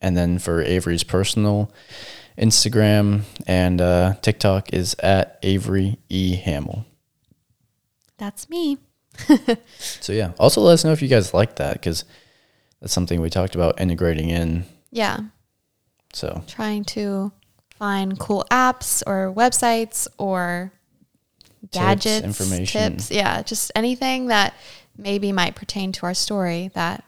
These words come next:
Speaker 2: would
Speaker 1: Yeah.
Speaker 2: make you feel more comfortable going out into the world after learning.
Speaker 1: Yeah, yeah, 'cause these things can be scary, so it's good to walk away with something you can do to help hopefully negate those or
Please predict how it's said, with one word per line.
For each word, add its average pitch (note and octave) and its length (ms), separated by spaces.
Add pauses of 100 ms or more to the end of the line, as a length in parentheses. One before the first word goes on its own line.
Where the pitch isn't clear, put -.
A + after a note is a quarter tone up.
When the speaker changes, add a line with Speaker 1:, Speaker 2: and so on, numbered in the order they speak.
(500)
Speaker 2:
would G3 140
Speaker 1:
Yeah. G3 40
Speaker 2:
make F#3+ 220
you F#3+ 140
feel F3 180
more E3 180
comfortable G3 800
going F3+ 240
out E3 140
into F#3 140
the F3 80
world E3 300
after D#3+ 320
learning. E3 440 (580)
Speaker 1:
Yeah, E2+ 240 (220)
yeah, D#2+ 100
'cause - 160
these G2 180
things G2+ 200
can E2+ 160
be D#2 80
scary, F2 400
so - 160
it's - 120
good F2 240
to D2+ 220 (360)
walk F2 220
away E2 220
with E2 160
something F2 320
you D#2 80
can E2 160
do E3+ 220
to - 100
help - 380 (380)
hopefully F2+ 480 (300)
negate D#2+ 520
those - 400
or E2 320